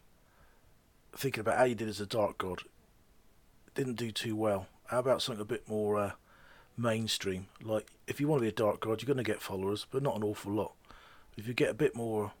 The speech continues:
mainstream, you'll get a lot of followers. I'm just thinking, start thinking about how we could get you more powerful. Yes, I would like to take your age. I, I will become your servant.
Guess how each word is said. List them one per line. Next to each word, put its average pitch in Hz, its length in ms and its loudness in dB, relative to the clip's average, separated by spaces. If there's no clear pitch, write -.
mainstream, 110 560 -2
you'll 107 100 0
get 107 160 -2
a 107 80 0
lot 120 280 2
of - 80 -6
followers. 92 480 -8
I'm 120 120 -4
just 117 220 -4
thinking, 104 420 -4
start - 340 -4
thinking 117 300 -4
about 98 220 -4
how 101 300 -4
we 120 80 -8
could 117 140 -6
get 120 160 -2
you 110 80 -6
more 104 180 -2
powerful. 98 540 -4
Yes, 104 220 -4
I 98 40 -2
would 98 160 -4
like 104 160 0
to - 80 -8
take - 280 -8
your 95 160 -4
age. 98 220 -4
I, 95 100 -4
I 104 60 -4
will 98 260 -6
become 120 320 2
your 110 180 2
servant. 107 460 2